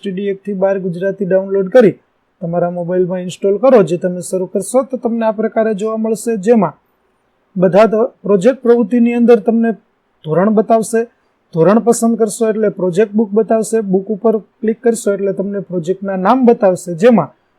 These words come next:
તમે વીડિયો ઉપર ક્લિક કરશો તો વીડિયો જોવા મળશે અને પી ડી એફ ઉપર ક્લિક કરશો તો તમને પી ડી એફ જોવા મળશે. તો આશા રાખું છું અમારી એપ્લિકેશન આપ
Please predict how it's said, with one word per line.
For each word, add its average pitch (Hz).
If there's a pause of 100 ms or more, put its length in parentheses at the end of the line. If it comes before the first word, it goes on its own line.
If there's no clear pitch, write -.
(220)
તમે 196
વીડિયો 202
ઉપર 233
ક્લિક 240
કરશો 262
તો 190
વીડિયો 185
જોવા 196
મળશે 247
અને 160
પી 185
ડી 180
એફ 240
ઉપર 233
ક્લિક 233
કરશો 233
તો 180
તમને 180
પી -
ડી 170
એફ 170
જોવા 160
મળશે. 165 (460)
તો 180
આશા 180
રાખું 247
છું 240
અમારી 233
એપ્લિકેશન 190
આપ 185